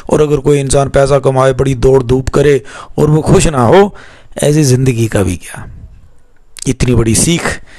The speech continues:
राम कुमार तुमने मुझे दी है और उसके लिए मैं तुम्हारा धन्यवादी हूँ। राम कुमार मुस्कुराते हुए बोला,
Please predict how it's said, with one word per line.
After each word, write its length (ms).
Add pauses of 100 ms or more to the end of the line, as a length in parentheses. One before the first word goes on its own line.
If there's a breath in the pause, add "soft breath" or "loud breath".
(880 loud breath)
राम 220
कुमार 300
तुमने 400
मुझे 260
दी 180
है 320 (360 loud breath)
और 80
उसके 240
लिए 140
मैं 120
तुम्हारा 280
धन्यवादी 580
हूँ। 140 (140)
राम 340
कुमार 280
मुस्कुराते 540
हुए 140
बोला, 440